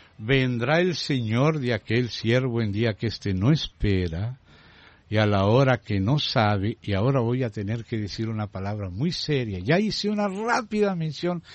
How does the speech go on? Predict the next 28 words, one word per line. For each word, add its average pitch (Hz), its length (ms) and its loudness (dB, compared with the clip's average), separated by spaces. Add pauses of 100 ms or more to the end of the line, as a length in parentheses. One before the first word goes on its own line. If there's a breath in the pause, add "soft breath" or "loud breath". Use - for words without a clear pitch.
(180 loud breath)
en 139 140 -2
estos 123 420 -4
días 147 500 -2 (340 loud breath)
cuando 127 300 0
hablé 110 220 2
de 117 120 2
la 107 100 0
integridad, 101 840 0 (540 soft breath)
y 110 60 -10
cómo 117 300 -2
la 104 120 2
falta 120 380 6
de 104 80 -2
integridad 101 640 -2
nos 104 260 -2
vuelve 104 340 0
dos 98 180 -4
personas, 131 800 -2
esa 117 180 -6
espada 123 360 -6
del 110 200 -6
querubín, 180 880 -2 (300 loud breath)
revolviéndose 139 960 2
y 135 60 -2
no 143 120 0
atendemos 139 580 -2
la 135 120 -2
conciencia, 185 1120 -4